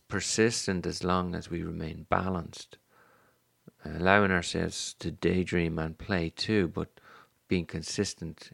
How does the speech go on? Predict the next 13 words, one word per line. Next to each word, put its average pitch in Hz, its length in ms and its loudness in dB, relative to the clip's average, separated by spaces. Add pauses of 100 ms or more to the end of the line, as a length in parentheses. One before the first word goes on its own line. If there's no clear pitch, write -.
in 90 120 -4
our 80 140 -4
persistence - 1000 -2 (600)
towards 82 640 -2 (360)
the 87 80 -2
goal 82 560 4
of, 80 340 -6 (1400)
you 113 120 -4
know, 101 420 2 (160)
moving 92 440 2
that 85 200 0
Confucian 90 640 0
mountain, 87 540 -2